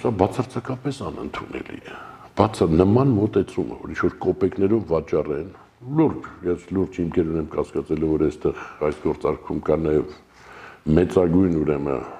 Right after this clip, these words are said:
և կարևորագույն կոռուպցիոն բաղադրիչ, որտեղ ներկայիս իշխանությունները պարզվեց, որ նրանք էլ, մեղմ ասած, կոռուպցիոն իրենց սխեմաները,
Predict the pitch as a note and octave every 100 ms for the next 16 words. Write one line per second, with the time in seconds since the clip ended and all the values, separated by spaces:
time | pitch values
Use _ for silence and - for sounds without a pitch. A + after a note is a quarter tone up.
0 | - - _ - D#2 - E2 D2 D2 D#2+
1 | D2+ D2 D2 C#2 D#2+ C#2+ - - C2+ C#2+
2 | D#2+ F2 F2 G#2+ - G2+ D2+ B1+ B1 D#2
3 | D2+ - D2+ - C#2+ B1+ - C#2+ D2+ E2
4 | - - - F2 - D2 D2+ C#2+ C#2 -
5 | D2+ - - - C#2 C#2 C2 C2+ - G2
6 | - - - - - - - - - D#2+
7 | D2 C#2 - G#2 F#2+ - - F#2 E2 C#2
8 | - D2+ C#2+ C#2 D#2 F2+ G2+